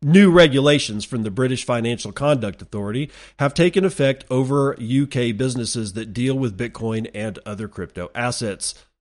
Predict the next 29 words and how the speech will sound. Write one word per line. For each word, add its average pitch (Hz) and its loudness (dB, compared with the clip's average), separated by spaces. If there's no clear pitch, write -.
leading 170 0
to 170 2
immediate 170 2
public 143 2
disapproval. 180 0
These 139 2
new 139 6
regulations, 123 -2
quietly 131 -2
imposed 131 0
in 101 -4
mid-February, 110 -2
came 147 0
as 151 -2
a 170 0
surprise 214 -4
to 175 6
many 185 8
of 175 2
the 180 -2
users 175 0
impacted. 107 -4
The 131 -4
F 185 4
C 175 0
A 165 2
has 123 -2
already 139 0
impacted 113 -6